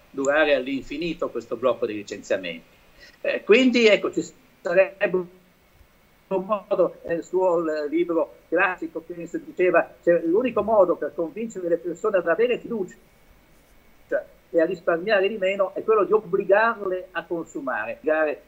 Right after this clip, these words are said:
eh, le persone a consumare. Quindi bisogna in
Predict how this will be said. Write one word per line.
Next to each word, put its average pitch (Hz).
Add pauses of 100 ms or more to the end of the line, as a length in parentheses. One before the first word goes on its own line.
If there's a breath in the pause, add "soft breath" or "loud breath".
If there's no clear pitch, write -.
eh, 143
le 151
persone 160 (100)
a -
consumare. 139
Quindi 180 (120)
bisogna 269
in -